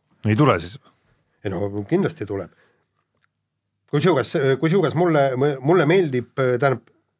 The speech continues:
Speaker 2: ühest küljest meeldib, teisest küljest ei meeldi, aga mul on tunne, tunne, et, et need valimised saavad, noh, nagu nii-öelda ideoloogiline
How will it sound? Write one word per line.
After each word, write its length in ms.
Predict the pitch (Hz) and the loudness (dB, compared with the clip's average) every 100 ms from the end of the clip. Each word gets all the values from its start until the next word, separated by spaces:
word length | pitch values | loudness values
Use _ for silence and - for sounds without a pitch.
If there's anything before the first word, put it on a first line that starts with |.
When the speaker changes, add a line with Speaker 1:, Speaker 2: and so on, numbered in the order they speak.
| _ - - _ | _ -20 -20 _
Speaker 2:
ühest 400 | 165 185 160 - - | 2 2 2 -4 -4
küljest 340 | 143 131 - | -2 -2 0
meeldib, 340 | 208 190 135 - | 2 2 0 0
teisest 280 | 170 143 | 0 -2
küljest 320 | - 127 110 131 | -4 -4 -4 0
ei 60 | |
meeldi, 280 | 180 175 139 | 2 2 0
aga 80 | - | 0
mul 160 | 143 131 | 0 0
on 60 | |
tunne, 300 | 196 214 151 123 | -2 0 0 -2
tunne, 300 | 143 202 139 110 | -2 0 2 0
et, 180 | - | -4
et 280 | 117 _ 131 | -14 _ -4
need 240 | 120 160 143 | 0 0 0
valimised 440 | 180 151 110 110 | 0 0 -2 -4
saavad, 320 | - 123 117 | -4 -2 -2
noh, 120 | 127 139 | 0 0
nagu 200 | 131 127 | 0 0
nii-öelda 380 | 143 143 110 - - _ 131 | 2 0 -2 -6 -12 _ -4
ideoloogiline 1160 | 135 143 127 160 190 - 127 110 113 113 113 | 0 2 4 4 4 2 -4 0 0 0 2